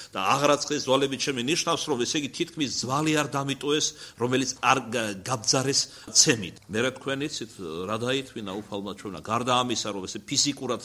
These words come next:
სემეს, პანღურს ურტყავდნენ, ჩემთვის ადამიანურად, იმიტომ ვამბობ, ტერტულიანეს ერთ და აბსურდია ღმერთის, ე, განკაცება ჯვარცმა, მაგრამ წამს.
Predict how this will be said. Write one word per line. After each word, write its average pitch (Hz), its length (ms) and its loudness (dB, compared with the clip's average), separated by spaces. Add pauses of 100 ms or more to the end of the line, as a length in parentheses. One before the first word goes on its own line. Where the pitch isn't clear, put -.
სემეს, - 760 0 (320)
პანღურს 143 640 -6
ურტყავდნენ, 98 560 -8
ჩემთვის - 600 -6
ადამიანურად, 131 720 -4
იმიტომ 147 280 -4
ვამბობ, 165 340 0
ტერტულიანეს 135 580 -4
ერთ 151 160 -8
და 113 140 -4 (100)
აბსურდია 127 680 -4
ღმერთის, 110 500 -4
ე, 104 260 -6
განკაცება 123 640 -2
ჯვარცმა, 110 380 -4
მაგრამ 113 440 -6
წამს. 101 420 -6